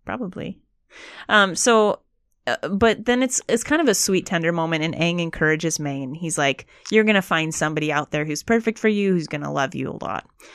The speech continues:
Um, and in exchange, Meng's like, "Oh, by the way, isn't this what you're looking for? I have the cloud book that you needed."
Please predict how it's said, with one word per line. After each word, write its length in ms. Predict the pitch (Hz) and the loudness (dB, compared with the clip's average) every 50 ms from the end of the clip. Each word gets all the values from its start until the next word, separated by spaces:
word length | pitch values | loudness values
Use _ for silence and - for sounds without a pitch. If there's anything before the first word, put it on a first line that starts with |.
| - - - - - _ _ _ _ - | -20 -20 -20 -20 -20 _ _ _ _ 0
Um, 500 | 175 175 165 160 156 147 143 139 151 170 - _ _ _ _ _ _ _ _ _ _ - - | 2 4 4 4 4 2 2 -2 -6 -10 -12 _ _ _ _ _ _ _ _ _ _ -4 0
and 140 | - 220 180 | 0 0 2
in 180 | - - 240 269 | 2 0 2 2
exchange, 600 | 254 233 - - - 190 185 185 180 175 - - | 0 0 -2 -4 -2 0 0 0 0 -2 -2 -2
Meng's 260 | 175 170 175 180 175 | -2 -2 -2 -2 0
like, 200 | 175 160 156 - | 0 0 0 0
"Oh, 400 | - 220 214 202 190 175 170 - - | 2 2 4 4 2 2 0 -2 2
by 160 | - 233 247 | 2 2 4
the 100 | 240 233 | 4 2
way, 200 | 233 262 254 202 | 4 4 4 4
isn't 220 | 170 170 196 190 180 | 4 2 0 0 0
this 180 | 175 175 - | 0 0 0
what 120 | - 165 - | 0 0 0
you're 120 | 160 165 | 0 2
looking 240 | 175 233 254 262 254 | 2 2 2 2 -2
for? 180 | 233 - 240 226 | 0 2 4 4
I 100 | 202 175 | 4 4
have 380 | 180 196 196 175 190 170 185 185 | 2 2 0 0 0 -2 -2 -2
the 120 | 180 175 | -2 -2
cloud 340 | - - 262 285 330 302 233 | 0 0 2 4 4 4 4
book 220 | 190 160 131 - - | 2 0 0 -2 -4
that 120 | - 90 | -6 -6
you 100 | 117 143 | -4 -6
needed." 380 | 147 143 143 - 139 151 151 | -6 -6 -4 -4 -4 -4 -4